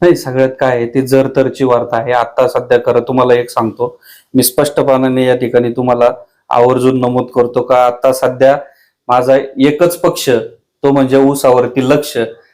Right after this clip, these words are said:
आणि सध्या माझं काम फक्त ऊसावरती आणि कारखान्यावरती, सभासद, कामगार आणि आमचा फोकस आहे,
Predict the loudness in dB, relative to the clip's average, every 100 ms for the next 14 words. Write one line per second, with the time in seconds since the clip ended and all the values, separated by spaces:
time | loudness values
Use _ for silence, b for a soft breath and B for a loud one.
0 | b -2 0 2 0 2 2 4 2 2
1 | 0 0 -2 -6 -4 -4 0 0 0 0
2 | 0 2 0 0 -2 0 -2 -2 -2 -2
3 | -8 -4 -2 0 0 -4 -6 -4 -4 0
4 | -2 -2 -6 -6 -6 -4 -4 -2 -2 0
5 | 2 2